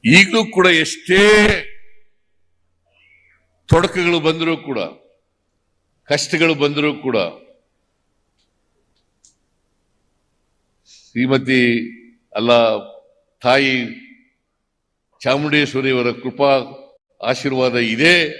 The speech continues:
ಅಂತಕ್ಕಂಥ ಮಾತುಗಳನ್ನ ಹೇಳಲಿಕ್ಕೆ ಬಯಸ್ತೇನೆ. ದೇವೇ-, ಜಿ ಟಿ ದೇವೇಗೌಡರು ಮೂಡಾದಲ್ಲಿ ಒಬ್ಬರು ಸದಸ್ಯರಾಗಿದ್ದಾರೆ.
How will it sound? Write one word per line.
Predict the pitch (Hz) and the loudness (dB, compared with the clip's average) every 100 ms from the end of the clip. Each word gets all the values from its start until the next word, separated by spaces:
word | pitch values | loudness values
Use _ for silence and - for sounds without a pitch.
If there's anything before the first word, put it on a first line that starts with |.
| - - | -18 -16
ಅಂತಕ್ಕಂಥ | 123 135 120 113 | -12 -12 -14 -14
ಮಾತುಗಳನ್ನ | 110 110 123 120 117 113 | -12 -8 -10 -10 -12 -8
ಹೇಳಲಿಕ್ಕೆ | 113 113 110 104 107 | -6 -6 -6 -8 -10
ಬಯಸ್ತೇನೆ. | 95 107 104 - 131 143 247 - - _ _ _ _ _ _ _ _ _ _ _ - - - 1077 1077 1077 1077 - - - _ _ _ _ _ _ _ _ _ - | -6 -6 -6 -8 -6 -4 -8 -12 -20 _ _ _ _ _ _ _ _ _ _ _ -20 -20 -16 -14 -10 -8 -8 -8 -16 -20 _ _ _ _ _ _ _ _ _ -2
ದೇವೇ-, | 120 139 143 | 2 4 4
ಜಿ | 117 135 | 0 -6
ಟಿ | 277 123 | -6 -2
ದೇವೇಗೌಡರು | 127 139 131 131 123 127 123 117 113 - - _ _ _ _ _ _ _ _ | 0 0 -2 -4 -4 -4 -2 -4 -8 -18 -20 _ _ _ _ _ _ _ _
ಮೂಡಾದಲ್ಲಿ | 101 127 135 123 120 | -4 0 0 0 -2
ಒಬ್ಬರು | 117 107 110 | -4 -4 -8
ಸದಸ್ಯರಾಗಿದ್ದಾರೆ. | 104 107 117 117 110 104 95 90 78 71 _ | -8 -8 -8 -10 -8 -8 -8 -12 -12 -14 _